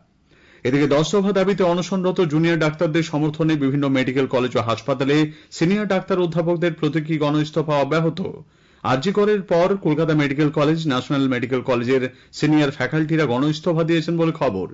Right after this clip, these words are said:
প্রতীকী গণইস্তফার খবর মিলেছে উত্তরবঙ্গ, জলপাইগুড়ি মেডিকেল কলেজ, মেদিনীপুর মেডিকেল কলেজে। উত্তর চব্বিশ পরগনা সাগর দত্ত মেডিকেল কলেজ ও হাসপাতালে প্রায় তিরিশ জন সিনিয়র ফ্যাকাল্টি প্রতীকী গণইস্তফা দিয়েছেন বলে আমাদের জেলা সংবাদদাতা জানিয়েছেন।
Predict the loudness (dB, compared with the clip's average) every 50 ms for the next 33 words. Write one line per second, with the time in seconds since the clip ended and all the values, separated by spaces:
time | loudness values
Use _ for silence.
0 | -16 _ _ _ _ _ 0 0 0 0 -2 -4 -4 -2 0 0 0 0 -4 -4
1 | -4 -2 -2 0 -2 -2 -2 -2 0 0 0 2 2 2 0 0 -2 -4 -4 -2
2 | -2 -2 -2 0 0 0 0 0 0 0 0 0 0 0 -2 -2 -2 -2 -2 -2
3 | -2 -4 -2 -4 -4 -4 -2 0 0 2 2 0 0 -2 -10 -18 -20 -20 _ _
4 | -2 0 0 0 -2 0 0 0 0 2 0 0 0 0 -2 0 0 0 0 0
5 | -2 -4 -6 -8 -8 -12 _ _ _ _ _ _ _ -6 -4 -2 -2 -2 -2 -2
6 | -2 -4 -2 -2 -2 0 0 0 -2 -4 -6 -4 -6 -4 -2 -2 0 0 0 -2
7 | 0 0 -2 -2 -2 0 -2 -2 -2 0 0 0 0 2 2 0 0 0 -2 -4
8 | -4 -4 -2 -2 -2 -2 -2 -4 -6 -12 -16 _ -20 -20 _ _ 0 0 0 0
9 | 0 0 -2 -2 -2 -2 -2 -2 -2 -2 0 0 2 2 2 0 0 -2 -2 0
10 | 0 -2 2 2 2 2 2 0 -4 -10 _ _ -2 -2 0 0 0 -2 -2 -4
11 | -4 -2 0 0 0 -2 -4 -4 -4 -2 -2 0 0 0 0 0 -2 -4 -4 -2
12 | 0 0 0 0 0 0 0 0 0 0 0 0 -2 -4 -4 -2 -2 -2 -2 0
13 | -2 -2 -2 -2 0 0 0 -2 -2 -6 -8 -10 -10